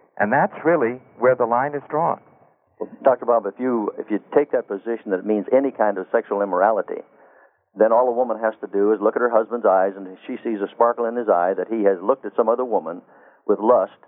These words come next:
Speaker 2: that marriage is broken, and she is free to remarry.
Speaker 1: No,
Speaker 2: Where is there
Speaker 1: because
Speaker 2: any
Speaker 1: that was
Speaker 2: stability
Speaker 1: the
Speaker 2: in this
Speaker 1: point.
Speaker 2: whatsoever?
Speaker 1: Well, see, no, this is verse three. "Is it lawful?" Now,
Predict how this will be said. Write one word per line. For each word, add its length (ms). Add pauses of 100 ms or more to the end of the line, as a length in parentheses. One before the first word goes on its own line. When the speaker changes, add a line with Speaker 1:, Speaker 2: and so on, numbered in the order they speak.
(360)
Speaker 2:
that 160
marriage 400 (100)
is 260 (160)
broken, 460 (100)
and 220
she 80
is 160 (120)
free 180
to 100
remarry. 560 (500)
Speaker 1:
No, 120
Speaker 2:
Where 220
is 60
there 120
Speaker 1:
because 280
Speaker 2:
any 20
Speaker 1:
that 220
was 100
Speaker 2:
stability 80
Speaker 1:
the 60
Speaker 2:
in 60
this 100
Speaker 1:
point. 280
Speaker 2:
whatsoever? 380 (320)
Speaker 1:
Well, 300
see, 80
no, 240
this 240
is 160
verse 200 (200)
three. 280 (600)
"Is 160
it 160
lawful?" 580 (880)
Now, 300